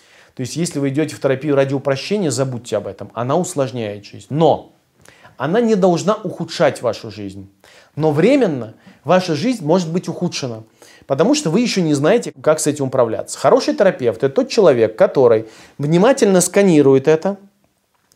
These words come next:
не дает возможности процессу осознавания быть слишком быстрым, но самое главное, работает над возможностью переживать это. То, что происходит нового, ассимилировать в опыт,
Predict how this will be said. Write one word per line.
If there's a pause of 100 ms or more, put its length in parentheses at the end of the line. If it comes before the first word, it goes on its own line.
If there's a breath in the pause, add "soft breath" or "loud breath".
(420 loud breath)
не
дает
возможности
процессу
осознавания
быть
слишком
быстрым, (380 loud breath)
но
самое
главное,
работает
над
возможностью
переживать
это. (480 loud breath)
То,
что
происходит
нового,
ассимилировать
в
опыт,